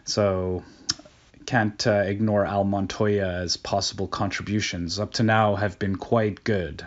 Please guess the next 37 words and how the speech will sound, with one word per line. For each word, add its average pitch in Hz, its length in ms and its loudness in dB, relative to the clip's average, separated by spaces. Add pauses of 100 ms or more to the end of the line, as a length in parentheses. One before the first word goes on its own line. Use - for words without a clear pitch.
Uh, 90 520 -4 (120)
we 104 80 -2
made 107 180 0
a 101 40 -2
prediction, 101 760 -2 (920)
you 104 140 2
know, 95 240 0 (300)
that 98 160 2
he'd 101 260 -2
be 98 160 0
the, 95 280 0
uh, 90 160 -2
second 95 520 -2
or 90 120 -4
first - 360 -4
best 98 240 0
goalie 95 240 0
in 92 80 -2
the 95 80 -4
N 92 100 -4
H 87 180 -4
L, 98 320 -4 (140)
and, 90 420 -4
uh, 90 220 -2
that's 90 220 -6
holding 95 300 -2
true 151 280 4
up 98 120 -2
to 101 100 -4
now. 85 260 -6 (1080)
The 117 180 4
other 143 140 8
thing 147 220 6
that 127 120 8
I 120 80 6
would 120 140 2
off-, 117 240 4